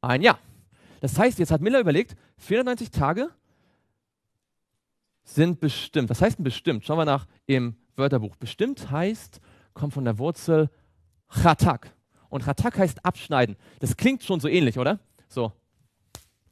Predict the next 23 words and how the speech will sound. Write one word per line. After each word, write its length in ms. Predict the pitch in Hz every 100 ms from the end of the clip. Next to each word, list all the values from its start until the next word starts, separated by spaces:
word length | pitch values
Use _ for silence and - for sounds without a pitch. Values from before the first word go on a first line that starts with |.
| _
Chatak. 500 | - - - - - - - _ _ _ - -
Chatak. 380 | - - - - _ - -
Also, 280 | 151 170 185 -
ich 160 | 160
habe 160 | 220 254
jetzt 160 | - 208
da 140 | 196 - - _ _ _
siebzig 840 | - - 202 - - 240 208 156 120
Wochen 240 | 170 294
oder 220 | 202 127 -
vierhundertneunzig 1040 | - - 175 226 233 143 156 175 - 139
Jahre, 260 | 135 139 233
die 80 | 220
sollen 320 | 156 180 185
abgeschnitten 600 | 170 - 175 - 120 123
werden. 180 | 110 104 _ -
Jetzt, 180 | - -
wenn 120 | 196
ich 80 | 254
von 160 | - 208
meinem 180 | 208 180
Blatt 200 | 202 -
Papier, 480 | 190 - 220 151